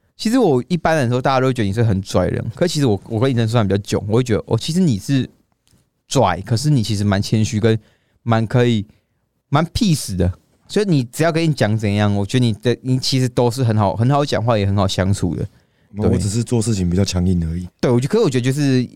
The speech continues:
Speaker 1: 要，要先跟你讲，我觉得很多时候是很多人缺乏告知，然后反而，反而，反而会让你觉得说不开心，这样你才会有比较大的反应。那像你现在来说，如果，呃，有，你有遇过那种就是刚起步的商人，就是你会怎么给他们建议吗？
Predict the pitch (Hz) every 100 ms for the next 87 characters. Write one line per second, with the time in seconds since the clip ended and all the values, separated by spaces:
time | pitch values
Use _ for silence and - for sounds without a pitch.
0 | - _ _ - 156 - 156 123 127 117
1 | 113 98 101 127 196 123 131 123 113 131
2 | 113 - _ - 120 117 131 - 123 101
3 | 117 101 - 98 98 117 131 113 101 98
4 | 101 107 101 123 123 98 95 95 101 98
5 | - 95 95 98 101 101 - - - 113
6 | 113 131 113 104 98 98 87 87 90 -
7 | _ _ _ _ 170 202 123 104 151 143
8 | 131 110 117 117 139 135 - - - -
9 | 113 110 123 117 160 - 160 156 139 147
10 | 110 113 113 - 123 113 - 98 - 123
11 | 104 95 95 - - - 110 110 101 104
12 | 117 107 110 113 92 90 92 92 95 -
13 | 90 95 87